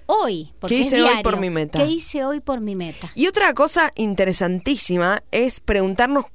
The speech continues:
Speaker 2: cuál es nuestra meta. Porque eso también es por ahí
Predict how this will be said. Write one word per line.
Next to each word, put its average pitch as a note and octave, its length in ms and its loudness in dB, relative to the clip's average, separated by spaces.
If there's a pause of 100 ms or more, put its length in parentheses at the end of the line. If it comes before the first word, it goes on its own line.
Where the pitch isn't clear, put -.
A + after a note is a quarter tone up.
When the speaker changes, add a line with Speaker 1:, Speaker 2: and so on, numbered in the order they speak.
Speaker 2:
cuál B4 400 2
es G3 60 -6
nuestra D#3+ 360 -2
meta. - 460 -4 (320)
Porque F#3 220 0
eso E4+ 140 0
también A#3+ 300 2
es A3+ 240 -2 (320)
por F#3 180 2
ahí G3 300 2